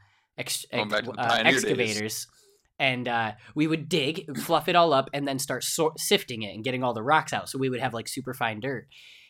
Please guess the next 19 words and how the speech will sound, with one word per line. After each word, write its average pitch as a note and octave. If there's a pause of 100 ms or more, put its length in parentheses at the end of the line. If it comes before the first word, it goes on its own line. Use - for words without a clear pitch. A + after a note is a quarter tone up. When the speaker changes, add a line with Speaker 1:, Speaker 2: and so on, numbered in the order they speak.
(140)
Speaker 1:
And C3+
then D#3+
when E3
it C3+
rained, D#3+ (400)
oh G3+
boy, G3
was D#3
this D3
the D#3
best C3+
place B2+
to A#2+
play A#2
in G#2+
the G2+
Speaker 2:
Uh, G2+
nice A#2
Speaker 1:
world. C3+